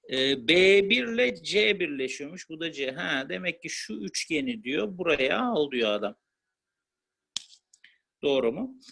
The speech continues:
E, bunun orta noktası dediğine göre demek ki şu köşegeni istiyor. Şu köşegeni çiz diyor. Buralar üç, üç. Bura doksan. E,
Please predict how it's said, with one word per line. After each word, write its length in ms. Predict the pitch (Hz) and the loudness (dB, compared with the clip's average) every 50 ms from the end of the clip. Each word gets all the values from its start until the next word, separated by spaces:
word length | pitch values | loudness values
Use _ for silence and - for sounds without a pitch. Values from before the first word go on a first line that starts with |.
| _ _ - | _ _ -4
E, 120 | 135 131 | -2 0
bunun 180 | 175 196 214 220 | 0 0 2 2
orta 320 | 220 220 208 - - 247 | 2 2 2 2 0 0
noktası 500 | 233 220 - - - 214 - - 202 185 | 0 -2 -2 -4 -4 -4 -4 -4 -4 -2
dediğine 380 | 196 196 196 202 214 233 - - | -2 -2 -2 -4 -6 -6 -6 -6
göre 240 | 302 254 233 226 220 | -4 -2 -2 0 0
demek 280 | 233 233 226 214 - | 0 -2 -2 -4 -4
ki 100 | 233 214 | -4 -4
şu 200 | - - 240 220 | -4 -4 -8 -6
köşegeni 560 | - - 233 220 - 233 226 226 233 226 226 | -2 -2 0 0 0 0 0 0 0 0 0
istiyor. 340 | 220 - - - - 131 127 | 0 0 0 -2 -2 -2 -4
Şu 160 | - - 175 | -4 -4 -8
köşegeni 560 | - - 180 175 - 180 180 180 180 185 180 - | -6 -6 -6 -4 -4 -6 -4 -4 -6 -6 -8 -8
çiz 340 | - - 143 123 113 107 | -8 -6 -6 -6 -6 -6
diyor. 200 | 117 143 180 196 | -4 -4 -2 -2
Buralar 360 | 175 160 143 135 160 196 226 - - - | 0 2 2 4 4 4 2 0 -2 -4
üç, 220 | 185 - - - | -4 -4 -4 -4
üç. 260 | 151 - - - - _ _ _ _ _ _ _ _ _ _ _ _ _ - | -6 -6 -8 -12 -14 _ _ _ _ _ _ _ _ _ _ _ _ _ 0
Bura 220 | 143 156 170 170 175 | 2 4 4 4 4
doksan. 520 | 180 170 - - - 143 151 185 - _ _ _ - - - - - - - - - - - - | 2 2 2 0 0 0 0 -2 -6 _ _ _ -20 -20 -20 -20 -20 -20 -20 -20 -20 -18 -6 0
E, 40 | 143 | 2